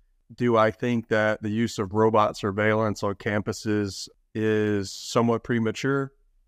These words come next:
Absolutely, I do. And the reason why I say that is I think that people are getting lost in the fundamentals. And what are the fundamentals? The foundational component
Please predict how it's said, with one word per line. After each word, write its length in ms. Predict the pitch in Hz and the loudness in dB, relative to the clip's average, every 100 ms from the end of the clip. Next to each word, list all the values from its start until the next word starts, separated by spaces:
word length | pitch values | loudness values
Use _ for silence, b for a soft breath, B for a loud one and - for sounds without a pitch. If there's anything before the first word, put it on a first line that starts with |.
| _ 104 | _ -2
Absolutely, 640 | 107 - 101 98 90 95 | 0 0 -2 -2 -2 -4
I 120 | 90 | -4
do. 240 | 85 90 87 _ _ _ _ _ - | -6 -10 -10 _ _ _ _ _ -8
And 120 | 120 | -2
the 80 | 131 | 2
reason 280 | 170 208 170 | 2 4 4
why 180 | 139 117 | 4 2
I 40 | |
say 280 | - 120 117 | 2 0 2
that 320 | 107 101 104 | 2 0 -2
is 640 | 117 107 104 101 95 - - | -4 -2 0 -2 -4 -14 -16
I 100 | 113 | -12
think 280 | 107 175 190 | -2 -2 0
that 140 | 147 - _ _ | -4 -4 _ _
people 320 | - 160 196 | -4 -4 0
are 120 | 160 127 | 0 2
getting 340 | 127 117 104 | 2 2 2
lost 800 | 104 110 113 110 - - - - _ _ _ _ _ _ _ | 0 0 2 0 -2 -16 -18 -20 _ _ _ _ _ _ _
in 720 | 120 113 110 107 107 104 101 98 _ _ _ _ _ _ _ _ _ _ - | -2 2 2 2 2 2 0 -4 _ _ _ _ _ _ _ _ _ _ -6
the 140 | 123 | -6
fundamentals. 840 | - 123 110 101 92 87 - - - _ _ | 2 2 2 0 -2 -6 -10 -18 -20 _ _
And 400 | 107 101 104 101 | -8 -4 -4 0
what 120 | 117 120 | 2 2
are 80 | |
the 100 | 110 | 0
fundamentals? 580 | - 110 104 101 98 95 | -2 -2 -2 -2 -4 -6
The 60 | 95 | -6
foundational 580 | 123 120 127 160 170 147 | 0 0 2 0 -2 -4
component 720 | 123 - - 147 120 104 | -6 -8 -2 0 0 -2